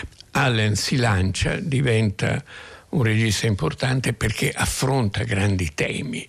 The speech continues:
e anche in qualche modo si nutre di una cultura molto alta, che è quella ebraica in partenza, quindi Kafka e tutto il resto,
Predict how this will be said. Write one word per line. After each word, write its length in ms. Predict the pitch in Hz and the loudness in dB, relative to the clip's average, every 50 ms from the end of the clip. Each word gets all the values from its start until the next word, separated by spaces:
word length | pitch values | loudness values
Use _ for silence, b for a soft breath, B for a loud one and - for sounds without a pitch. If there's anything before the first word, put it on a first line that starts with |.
| - | -10
e 240 | - - 135 - - - | -6 -2 -2 -2 -2 -4
anche 400 | - 120 131 135 143 139 - 120 | -2 0 2 2 2 2 2 2
in 80 | 104 98 | 2 2
qualche 400 | - - 120 113 110 - - 135 | 2 2 2 2 2 2 2 2
modo 400 | 120 104 104 123 123 123 107 90 | 2 2 2 2 2 2 0 0
si 240 | - - - 131 | 0 0 0 2
nutre 580 | 107 104 110 113 120 117 - 120 113 113 117 110 | 2 4 4 2 2 0 0 0 0 2 0 2
di 80 | 104 101 | 2 2
una 280 | 95 92 98 95 95 | 2 4 4 2 0
cultura 580 | 90 - - 104 92 - - 101 101 101 98 117 | 0 0 -2 -2 -2 -2 -2 0 0 2 0 0
molto 400 | - - 95 110 104 95 - - | 0 0 0 0 0 -2 -4 -6
alta, 500 | - - 156 131 - - - - - - | -4 -2 -2 -2 -2 -2 -4 -6 -6 -6
che 200 | - - - 95 | -4 -2 0 0
è 60 | 101 | 0
quella 300 | - - 101 101 95 95 | 0 0 0 2 2 2
ebraica 560 | 92 - - 104 98 - 101 92 - - - | 2 2 2 2 2 2 2 0 0 -2 -2
in 140 | - - 87 | -2 -2 -2
partenza, 680 | - - 131 107 - - - - - - 143 - - - - | 0 -2 -2 -2 -2 -2 0 2 2 2 0 0 -4 -8 -8
quindi 320 | - - 87 85 - 123 | -4 0 0 2 0 0
Kafka 480 | - - - 110 - - - - - - | -2 -2 -4 -2 -2 -2 -2 -4 -4 -6
e 80 | - | -6
tutto 320 | - - - - - - 151 | -6 -6 -6 -6 -2 0 0
il 60 | 147 | 0
resto, 400 | 139 - 85 90 90 - - 156 | 2 2 0 0 0 0 0 -2